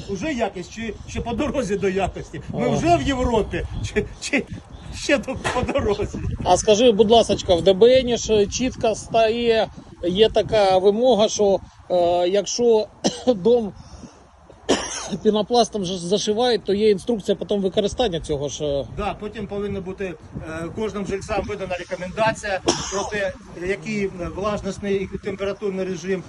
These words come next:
Speaker 1: буде нормальний для оселі, е, вже тому що міняється характеристики будов-, будов-, будинку. Е, і, відповідно, паспорт якості, в якому зазначається, хто, коли, які матеріали, все це, е, використовувалось на цьому будинку. І,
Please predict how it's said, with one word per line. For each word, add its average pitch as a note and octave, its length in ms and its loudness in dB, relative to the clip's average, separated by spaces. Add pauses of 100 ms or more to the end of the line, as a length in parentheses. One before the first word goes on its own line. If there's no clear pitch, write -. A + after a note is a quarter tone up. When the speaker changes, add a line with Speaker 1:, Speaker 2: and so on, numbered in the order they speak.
(220)
Speaker 1:
буде F#3+ 200 -2
нормальний F#3+ 540 -2
для F3 400 -2
оселі, F3 500 -2 (380)
е, D#3+ 160 -6 (100)
вже F3 140 -4
тому F#3+ 240 -6
що F#3+ 120 -6 (240)
міняється G3 460 -6
характеристики F#3+ 520 -8
будов-, F#3 320 -10
будов-, F#3+ 260 -8 (460)
будинку. E3+ 360 -6 (540)
Е, C#3+ 140 -6
і, G#3 40 -6
відповідно, A#3 800 -4
паспорт A#3 400 -4
якості, E3+ 400 -4
в - 20 -4
якому G3+ 280 -2
зазначається, F#3 580 -4
хто, A#3 380 -2 (220)
коли, G3 280 4
які G#3 360 -2
матеріали, G3 500 -2
все G3 180 -4
це, F#3+ 160 -4
е, F3+ 40 -2 (300)
використовувалось F#3 760 -2
на G3 120 -2
цьому F#3+ 220 -6
будинку. D3 420 -10 (220)
І, C4 220 -2